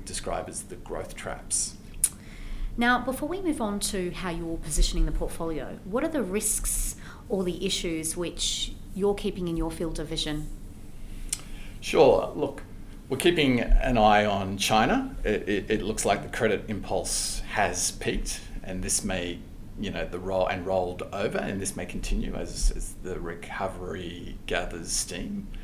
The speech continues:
Speaker 1: You know, policymakers want to keep high house prices stable, quite a different approach than in most, uh, Western economies,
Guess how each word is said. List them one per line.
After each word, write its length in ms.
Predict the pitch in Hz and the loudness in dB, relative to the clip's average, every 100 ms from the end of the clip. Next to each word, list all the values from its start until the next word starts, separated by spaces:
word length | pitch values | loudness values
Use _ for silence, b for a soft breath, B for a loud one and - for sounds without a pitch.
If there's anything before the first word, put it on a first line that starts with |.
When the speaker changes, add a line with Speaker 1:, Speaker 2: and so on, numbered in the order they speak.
| B B | B B
Speaker 1:
You 60 | |
know, 80 | 92 | -6
policymakers 840 | - 104 101 98 90 87 90 87 - - | -2 -2 -2 -4 -4 -4 -6 -8 -10 -10
want 300 | 92 98 104 | -2 -2 -2
to 140 | - 110 | -6 -8
keep 260 | - 85 | -6 -6
high 260 | - 95 85 | -4 0 0
house 320 | - 98 85 | 0 2 2
prices 440 | - 90 - 85 | 2 -2 -2 -2
stable, 520 | - - 87 95 160 - - - B B B - | -2 -2 -2 -2 -4 -6 -12 -6 B B B -6
quite 200 | - 95 | 0 0
a 40 | |
different 400 | 90 101 - - | 0 -4 -4 -6
approach 520 | - - 95 87 - | -4 -2 0 0 -4
than 180 | - 87 | -4 -4
in 140 | 87 87 | -4 -4
most, 460 | 87 90 - - | -4 -4 -4 -6
uh, 160 | 90 82 | -6 -4
Western 760 | 85 95 92 - 101 92 90 - B B B B | -2 0 2 0 0 -2 -6 -8 B B B B
economies, 560 | 117 - 113 165 196 | -6 0 0 2 0